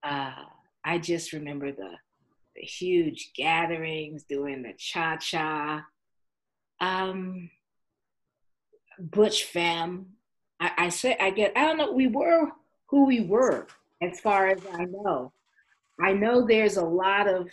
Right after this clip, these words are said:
younger people see the, our communities back then as these really rigid places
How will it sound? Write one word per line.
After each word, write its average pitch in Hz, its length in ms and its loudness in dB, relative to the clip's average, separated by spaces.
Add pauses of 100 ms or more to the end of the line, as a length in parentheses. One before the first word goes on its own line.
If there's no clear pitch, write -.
(120)
younger 208 420 4
people 180 600 -2 (680)
see 185 760 -2 (1400)
the, 180 220 -4
our 202 240 4
communities 190 1080 2 (1300)
back 180 380 0
then 175 500 -2
as 170 200 -2
these 175 420 -2
really 180 440 4
rigid 175 520 2
places 175 1080 -2